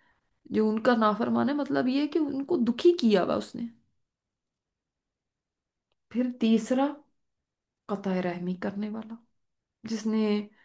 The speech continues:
ties of kinship तोड़े हुए हैं, रिश्तेदारियों को तोड़ा हुआ है। हमें तो अपने दोस्त बहुत पसंद हैं लेकिन रिश्तेदार जहर लगते, ये रिश्तेदार हैं हमारे, इनके ऐसे ऐसे, पता नहीं कितने गिले शिकवे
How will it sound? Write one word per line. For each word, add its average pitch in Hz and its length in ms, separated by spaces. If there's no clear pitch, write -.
ties 190 300
of 196 220
kinship 208 420
तोड़े 196 380
हुए 185 120
हैं, 196 240
रिश्तेदारियों 196 840
को 220 100
तोड़ा 190 320
हुआ 202 160
है। 202 60
हमें 208 220
तो 208 120
अपने 185 420
दोस्त 190 380
बहुत 190 280
पसंद 202 380
हैं 196 80
लेकिन 185 420
रिश्तेदार 190 540
जहर 190 300
लगते, 202 340
ये 190 260
रिश्तेदार 175 540
हैं 180 100
हमारे, 175 480
इनके 175 300
ऐसे 175 400
ऐसे, 180 260
पता - 240
नहीं 277 120
कितने 294 460
गिले 233 300
शिकवे 226 460